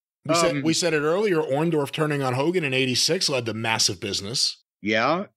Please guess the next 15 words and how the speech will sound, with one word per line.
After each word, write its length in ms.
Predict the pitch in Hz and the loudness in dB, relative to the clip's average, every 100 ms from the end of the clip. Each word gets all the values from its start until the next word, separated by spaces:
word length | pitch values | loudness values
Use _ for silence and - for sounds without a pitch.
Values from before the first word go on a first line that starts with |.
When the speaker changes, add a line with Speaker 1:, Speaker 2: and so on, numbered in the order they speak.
| _ - | _ -4
Speaker 2:
including, 580 | 131 135 165 165 156 135 | -2 -2 -2 0 0 0
what 240 | 165 160 | 0 0
was 160 | 139 123 | 0 0
that, 160 | 135 | 0
sixty-eight 600 | - 170 - 147 151 156 - | 0 0 0 0 0 0 0
thousand 340 | 143 143 131 | 0 0 -2
people 400 | 131 147 160 147 | 0 -2 0 0
at 160 | 113 - | -2 -4
the 140 | 113 | -6
Toronto 880 | - 131 131 147 143 156 131 120 127 _ - | -4 -2 0 0 0 0 0 -2 -6 _ -10
Stadium 480 | - 156 160 156 135 | -4 0 0 2 0
show? 480 | - 127 120 120 120 | 0 2 2 2 0
Speaker 1:
Exhibition 440 | 117 123 120 123 | -4 -4 -4 -4
Stadium, 480 | 113 135 190 135 98 | -4 0 0 0 -4
yeah. 200 | 147 | -6